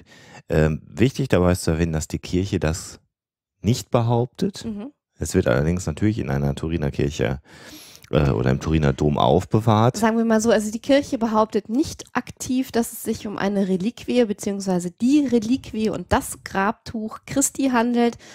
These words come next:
Speaker 2: aber wird natürlich auch nicht jemanden, der versucht, genau das zu belegen, irgendwie Steine in den Weg legen.
Speaker 1: Ja, sie behaupten natürlich auch nicht, dass es das nicht ist.
Speaker 2: So ist's.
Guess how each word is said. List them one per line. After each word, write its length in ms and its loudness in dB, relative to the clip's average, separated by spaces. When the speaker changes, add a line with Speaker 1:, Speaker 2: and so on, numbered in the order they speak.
Speaker 2:
aber 640 2
wird 140 0
natürlich 600 -2
auch 160 0
nicht 300 -2
jemanden, 480 -2
der 320 4
versucht, 420 -2
genau 240 0
das 180 -4
zu 140 -4
belegen, 640 -2
irgendwie 360 -4
Steine 400 -4
in 80 -10
den 180 -10
Weg 240 -12
legen. 340 -14
Speaker 1:
Ja, 140 4
sie 100 2
behaupten 360 2
natürlich 260 -2
auch 140 0
nicht, 220 -2
dass 120 4
es 80 -8
das 220 2
nicht 240 2
ist. 200 -6
Speaker 2:
So 140 -8
ist's. 380 -14